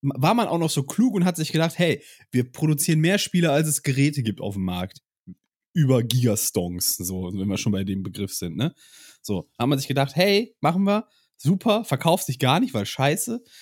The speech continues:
Das war auch mit ein Grund, glaub ich, weshalb der ganze Markt gecrashed ist, weil man dachte sich, ey, es gibt so viel, es gibt nur noch Rotze, ich hab keinen Bock mehr, ne? Ich, ich spiel gar nicht mehr. Und, ähm, dann hat man sich gedacht, hey, was machen wir jetzt mit den ganzen Dingern? Man könnte die entsorgen, man könnte die ins Museum tun, in eine Lagerhalle oder sonst was.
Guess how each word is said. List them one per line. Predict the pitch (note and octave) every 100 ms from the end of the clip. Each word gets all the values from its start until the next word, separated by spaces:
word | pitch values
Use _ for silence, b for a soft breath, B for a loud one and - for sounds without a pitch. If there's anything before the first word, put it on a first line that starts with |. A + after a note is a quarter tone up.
| B B B B
Das | D#3 -
war |
auch | D3+
mit | C#3 F#3+
ein | D#3+
Grund, | C3 D3+ D#3
glaub | C#3+
ich, | C#3
weshalb | C3+ - C3+
der | A#2+
ganze | A#2+ G#2+
Markt | A2+ D3
gecrashed | - - G2+ F#2+ -
ist, | A2+
weil | G#2+
man | G#2+
dachte | A#2+ A2
sich, | G#2 -
ey, |
es | F#2
gibt | - F#2
so | A#2
viel, | C#3+
es | -
gibt | G2
nur | A#2
noch | F#3 D3+
Rotze, | E3 - - B2
ich | - -
hab | -
keinen | A2+ C#3
Bock | C3+
mehr, | F#2+ G2 C#3+
ne? | F#2 G#2
Ich, | - -
ich | F#2+
spiel | - - A2+
gar | A#2
nicht | G2+
mehr. | F#2 B2 - B B B B B B
Und, | A#2 A#2+ B2
ähm, | A2 A2+
dann | G#2+
hat | B2
man | F#3
sich | E3
gedacht, | D#3 D3+ -
hey, | G3
was | C#3+
machen | C4 C#4+
wir |
jetzt | C3
mit | C3+
den | B2+
ganzen | B2 A#2+ B2+
Dingern? | B2+ D#3+
Man | C#3
könnte | - C3+
die | G#2+
entsorgen, | G#2 A#2 C#3+ C#3+
man | B2
könnte | B2+ A#2+
die | G2
ins | A2
Museum | G#2 G#2 C#3+ D#3 D#3 C#3
tun, | E3 D#3
in | A#2
eine | G2+
Lagerhalle | A2 D3 D3 C3+
oder | A#2
sonst | C#3 C#3
was. | D#3+